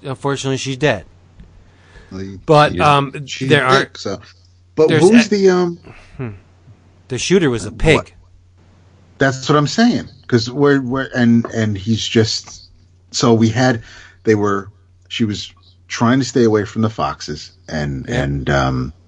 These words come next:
Speaker 2: that's who Malcolm was going after, and then, uh, he comes back to the apartment, and yes, it was a, um, so, so she's,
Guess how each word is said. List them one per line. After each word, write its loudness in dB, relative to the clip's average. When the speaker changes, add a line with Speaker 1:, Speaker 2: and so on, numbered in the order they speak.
Speaker 2:
that's 0
who 2
Malcolm -2
was -2
going 2
after, -2
and 0
then, -2
uh, 0
he -6
comes -2
back 0
to -14
the 2
apartment, 0
and 0
yes, 0
it -10
was -4
a, 4
um, -2
so, 0
so -2
she's, 2